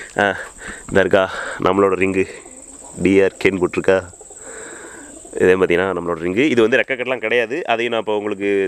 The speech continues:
தினேஷ் வர சொல்லி பிடிச்சி வச்சு காமிச்சிடுறேன். ரெக்கை கட்டெல்லாம் எதுவுமே கிடையாது. ரெக்கை கட்டு இல்லாம தான் பார்த்தீங்கன்னா நான் வந்து கூட்டுக்குள்ள போட போறேன். முக்கியமான விஷயம் நல்லா தெரிஞ்சுக்கோங்க. இந்த ரெக்கை கட்டு பிரச்சனை நிறையா வந்துட்டு இருக்கு. எவ்வளோ நாள் ரெக்கை கட்டு போடணும் அப்படி இப்படின்னு சொல்லி ஒண்ணும் கிடையாது. இப்போ நீங்க புதுசா புறா வாங்கிட்டு வந்துட்டீங்க. இப்போ இந்த புறா புதுசு, ஓகேவா?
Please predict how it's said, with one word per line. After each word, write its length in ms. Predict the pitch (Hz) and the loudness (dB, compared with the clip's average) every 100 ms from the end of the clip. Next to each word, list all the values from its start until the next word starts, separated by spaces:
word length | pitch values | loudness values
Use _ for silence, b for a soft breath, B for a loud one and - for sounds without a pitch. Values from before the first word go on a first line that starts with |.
| 98 | 0
தினேஷ் 220 | 113 113 | -2 0
வர 100 | 101 - | -4 -4
சொல்லி 180 | 107 117 87 82 | -4 -4 -4 -8
பிடிச்சி 200 | 107 104 | -10 -6
வச்சு 140 | 92 - | -6 -2
காமிச்சிடுறேன். 420 | 98 101 92 139 - B B - | -2 -2 -2 -2 -2 B B -4
ரெக்கை 160 | 101 113 | 0 0
கட்டெல்லாம் 260 | 104 110 | 2 2
எதுவுமே 160 | 98 107 | 2 -2
கிடையாது. 260 | 98 98 123 185 | 0 -2 0 -2
ரெக்கை 160 | 104 123 113 | 0 -2 -2
கட்டு 180 | 104 | -4
இல்லாம 240 | 107 117 120 | -2 0 0
தான் 80 | 135 | -4
பார்த்தீங்கன்னா 280 | 98 107 139 | -4 -2 -2
நான் 100 | 101 | -2
வந்து 140 | 98 98 | -4 -6
கூட்டுக்குள்ள 280 | 95 95 87 | -6 -4 0
போட 100 | 95 95 | 0 0
போறேன். 180 | 123 120 | -2 -2
முக்கியமான 360 | - 120 117 107 | -2 0 0 -2
விஷயம் 200 | 135 156 | -2 -2
நல்லா 160 | 104 101 104 | 0 0 -2
தெரிஞ்சுக்கோங்க. 380 | 101 98 107 170 B B B 117 | -4 -2 0 -2 B B B 0
இந்த 80 | 113 | 2
ரெக்கை 160 | 117 165 | 2 0
கட்டு 160 | 143 110 | 0 0
பிரச்சனை 240 | 107 131 107 | 0 0 0
நிறையா 180 | 110 127 104 | 0 0 -2
வந்துட்டு 220 | 107 95 | -6 -6
இருக்கு. 180 | 95 98 | -2 0
எவ்வளோ 140 | 107 | 2
நாள் 140 | 104 92 | 0 -4
ரெக்கை 160 | 95 | -8
கட்டு 160 | 98 90 | -10 -6
போடணும் 220 | 92 90 92 | -4 -2 -2
அப்படி 140 | 87 | -4
இப்படின்னு 200 | 87 90 | -8 -8
சொல்லி 160 | 87 - B - 113 | -8 -10 B 0 2
ஒண்ணும் 200 | 160 135 | 4 2
கிடையாது. 260 | 101 82 - B B B 113 | 2 -2 -6 B B B 0
இப்போ 160 | - 131 | 0 0
நீங்க 120 | 107 | 2
புதுசா 240 | 135 143 117 | 2 2 2
புறா 120 | 117 | 0
வாங்கிட்டு 200 | 110 98 | 0 -6
வந்துட்டீங்க. 240 | 90 87 104 | -10 -10 -6
இப்போ 120 | 107 98 | -4 -2
இந்த 100 | 95 | 2
புறா 100 | 143 127 | 0 2
புதுசு, 240 | 127 104 98 | -4 -2 0
ஓகேவா? 260 | 98 98 | 0 -2